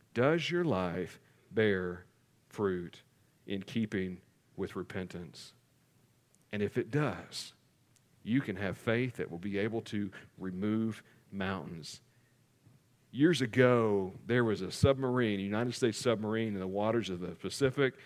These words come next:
A sailor was stricken with appendicitis, and the nearest surgeon was thousands of miles away. There was a pharmacist on board that had watched the doctors do it, watched this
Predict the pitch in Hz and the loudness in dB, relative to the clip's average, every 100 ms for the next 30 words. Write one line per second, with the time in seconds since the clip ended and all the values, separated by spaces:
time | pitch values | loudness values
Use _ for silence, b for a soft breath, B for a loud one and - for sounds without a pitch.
0 | B B 87 - - 170 196 110 117 104 | B B -8 -4 2 6 8 8 4 -4
1 | _ - 101 - - 160 170 147 113 104 | _ -6 -4 -4 -2 -2 0 0 0 -2
2 | - - - 165 143 120 - 151 131 104 | -4 -8 -4 -2 -2 -4 0 2 4 2
3 | - 113 104 98 104 147 196 196 - 165 | 0 -4 -4 -2 0 2 0 -2 -2 2
4 | 170 110 98 110 - B B - 101 - | 2 0 -2 -4 -8 B B 0 0 0
5 | - 151 170 165 160 131 131 135 131 110 | 2 4 4 4 4 2 4 4 6 4
6 | 113 143 120 104 127 151 175 - 294 220 | 4 6 6 6 4 4 0 2 4 4
7 | 135 - 95 - 98 95 90 92 95 143 | 2 0 -4 -2 -2 -2 -2 -2 0 0
8 | 160 b b b b b - 113 104 98 | -4 b b b b b 4 4 4 0
9 | 92 123 170 196 - 139 135 139 147 127 | 2 4 4 2 -4 0 4 4 4 0
10 | 113 139 147 110 127 147 - 147 143 - | 0 6 6 6 2 0 0 2 0 0